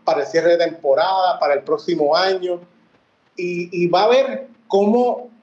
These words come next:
una empresa, la empresa más grande que ha existido, eh, de lucha libre en Puerto Rico, cree en su talento local y cree en su talento joven, cree en la, en la verdadera nueva generación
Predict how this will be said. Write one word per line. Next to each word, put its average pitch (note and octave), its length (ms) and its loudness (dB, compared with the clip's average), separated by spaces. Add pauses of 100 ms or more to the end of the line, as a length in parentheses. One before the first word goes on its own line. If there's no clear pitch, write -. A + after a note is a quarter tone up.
(180)
una A3+ 240 2
empresa, D3 800 0 (880)
la C#3+ 260 -2
empresa F3+ 300 -2
más F3+ 260 -4
grande F#3 420 0
que E3+ 80 -2
ha E3 40 -4
existido, F3+ 720 -6 (380)
eh, C#3 380 0
de C#3+ 80 2
lucha E3 220 -2
libre F3+ 180 0
en F3 140 -2
Puerto F3+ 280 0
Rico, G3 420 0 (260)
cree F#3 180 2
en G#3 140 0
su G#3 140 2
talento F3+ 460 0
local D3+ 460 0 (300)
y D#3+ 140 -8
cree F#3 260 0
en - 100 -6
su G3 140 0
talento E3 460 0
joven, B2 500 -6
cree D#3+ 180 0
en F3 60 0
la, E3 280 2
en C#3+ 120 -2
la C#3+ 120 0
verdadera C#3 480 2
nueva D#3+ 280 2
generación C#3+ 600 -2